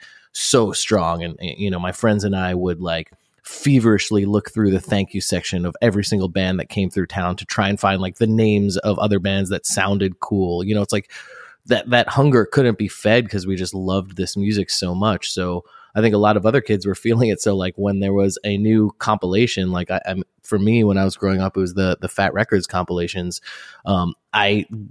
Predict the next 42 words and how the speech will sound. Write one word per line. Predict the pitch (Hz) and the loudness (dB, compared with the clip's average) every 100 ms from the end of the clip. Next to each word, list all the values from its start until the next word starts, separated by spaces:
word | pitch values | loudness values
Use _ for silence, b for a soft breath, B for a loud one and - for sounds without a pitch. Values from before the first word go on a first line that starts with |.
| - | 0
I | 117 | 2
bought | 110 110 - | 4 0 2
every | 123 113 110 | 2 4 2
single | - 113 107 | 4 4 4
C | 98 - 104 | 4 2 4
D | 107 101 | 4 4
of | 87 | 4
every | 110 95 101 | 2 2 2
band | 98 92 90 90 - | 4 2 0 -2 -2
on | 92 92 | -2 -2
the | |
Fat | - 92 80 | 0 -2 0
Wreck | 87 | -4
Chords | 85 82 | -4 -10
comps, | - 80 80 - - | -6 -6 -6 -8 -6
and | 90 85 | -6 -6
I, | - | -4
you | 110 | -2
know, | 98 85 95 _ | 0 -2 -8 _
Victory, | 101 107 113 107 101 | -2 0 2 4 4
the | 98 | 2
Victory | 101 107 104 | 0 0 -2
style | - 98 | 2 0
comps | 95 95 98 - | 2 0 0 0
were | |
the | 92 | -2
same | - 95 95 | 0 0 0
way. | 92 101 90 - b b b b | 2 0 0 -6 b b b b
Uh, | 98 92 90 | 0 0 2
it's | 98 | 0
just, | 101 - | -2 -6
it's | 107 - | -6 -6
just, | - | 0
like, | 110 98 | 2 2
a | |
funny, | - 104 101 98 95 | 0 2 2 2 0
a | 98 | -2
funny | - 98 | 0 0
thing | 98 95 | 0 -2
to | 85 | -2
think | 104 98 | -4 -2
about. | 85 85 | -2 -2